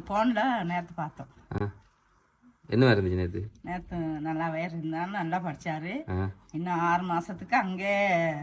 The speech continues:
Speaker 1: தங்கணும்னு ஜட்ஜஸ் சொன்னதுல எங்களுக்கு ரொம்பவும் சந்தோஷம்.
Speaker 2: ஆ.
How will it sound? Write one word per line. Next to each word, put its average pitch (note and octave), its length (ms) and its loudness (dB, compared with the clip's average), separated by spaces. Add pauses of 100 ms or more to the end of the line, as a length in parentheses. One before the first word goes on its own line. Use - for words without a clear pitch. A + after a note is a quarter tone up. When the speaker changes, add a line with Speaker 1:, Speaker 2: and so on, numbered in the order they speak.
(180)
Speaker 1:
தங்கணும்னு G#3 640 0 (480)
ஜட்ஜஸ் F#3 480 -2
சொன்னதுல G3+ 500 0
எங்களுக்கு G#3 380 -2
ரொம்பவும் A#3 640 0
சந்தோஷம். G3+ 760 2 (100)
Speaker 2:
ஆ. G2+ 180 0